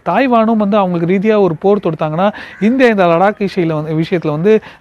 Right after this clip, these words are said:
தலையிடுவாங்க அப்படின்ற ஒரு எண்ணங்கள் வச்சிருக்கலாம். So, இப்படி இன்னைக்கு இந்தியாவோட நிலைமை அப்படியே ஒரு, ஒரு வேற ஒரு திசையில இருக்கு. அதனால இப்ப இந்தியா வந்து ரொம்ப நாளாவே, இது வரைக்கும் வருஷம் in-,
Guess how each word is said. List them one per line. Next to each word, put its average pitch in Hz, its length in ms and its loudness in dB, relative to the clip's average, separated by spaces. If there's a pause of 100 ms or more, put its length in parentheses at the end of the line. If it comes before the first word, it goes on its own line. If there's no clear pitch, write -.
(100)
தலையிடுவாங்க 196 640 2
அப்படின்ற 175 360 0
ஒரு 151 180 0
எண்ணங்கள் 196 380 -2
வச்சிருக்கலாம். 151 520 -2
So, 240 180 -2
இப்படி 202 360 0 (320)
இன்னைக்கு 202 260 2
இந்தியாவோட 240 720 2
நிலைமை 247 420 0
அப்படியே 220 240 0
ஒரு, 165 380 0
ஒரு 170 200 0
வேற 196 360 2
ஒரு 226 160 4
திசையில 220 420 0
இருக்கு. 175 400 -2 (380)
அதனால 311 400 4
இப்ப 220 240 -2
இந்தியா 269 420 0
வந்து 233 200 0
ரொம்ப 196 360 0
நாளாவே, 254 640 2 (220)
இது 165 180 0
வரைக்கும் 240 320 2
வருஷம் 170 300 -2
in-, 185 200 -4